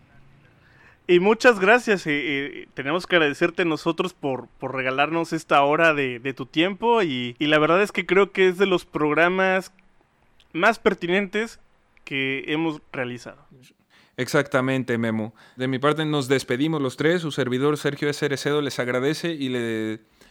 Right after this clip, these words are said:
Speaker 2: dedicamos precisamente este programa a toda la banda docente, a los estudiantes y a toda la gente que próximamente, más bien que desde el lunes pasado, pues ya están entrando a C T E, a clases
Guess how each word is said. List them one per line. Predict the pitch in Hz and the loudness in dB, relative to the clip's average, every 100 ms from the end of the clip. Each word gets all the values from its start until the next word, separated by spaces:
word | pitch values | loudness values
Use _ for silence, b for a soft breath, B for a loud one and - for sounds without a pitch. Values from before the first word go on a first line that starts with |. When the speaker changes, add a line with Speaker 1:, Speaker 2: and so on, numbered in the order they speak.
| b | b
Speaker 2:
dedicamos | 147 165 160 196 196 175 156 | -2 0 4 4 4 0 -4
precisamente | - 139 143 151 147 147 147 | -8 -8 -6 -4 -6 -6 -6
este | - 139 | -4 -4
programa | 123 123 135 143 143 | -2 -2 -2 -2 -4
a | 131 120 | -6 -4
toda | 131 131 | -2 -2
la | 123 | -2
banda | 117 123 123 117 | -4 -4 -4 -6
docente, | 104 - 143 131 131 131 123 120 | -6 -4 -4 -4 -4 -2 -2 -2
a | 113 | -4
los | 101 98 | -6 -10
estudiantes | 98 - 117 143 139 135 135 127 - | -14 -10 -4 -2 -2 -4 -4 -4 -6
y | |
a | 110 | -8
toda | 131 131 | -6 -4
la | 113 | -6
gente | 123 127 127 | -10 -8 -8
que | 117 | -8
próximamente, | 101 123 123 135 120 117 123 123 127 127 b - | -6 -8 -6 -8 -6 -4 -6 -6 -8 -10 b -4
más | 131 139 | -2 0
bien | 156 | 0
que | 147 | 2
desde | 131 117 117 | 0 2 2
el | |
lunes | 139 196 175 - | 2 2 -2 -4
pasado, | 117 - 135 110 107 127 b b _ | -6 0 0 0 -6 -12 b b _
pues | 120 113 | -4 0
ya | 127 131 143 156 | 6 8 8 6
están | 139 - 131 143 | 2 -2 -4 -2
entrando | 135 131 135 143 110 | -4 -4 -2 -2 -4
a | 107 | -4
C | 127 | -6
T | 120 123 123 139 151 | -4 -2 2 2 2
E, | 139 | 0
a | - | 0
clases | 135 147 - 170 175 - | -2 -2 -2 -6 -6 -10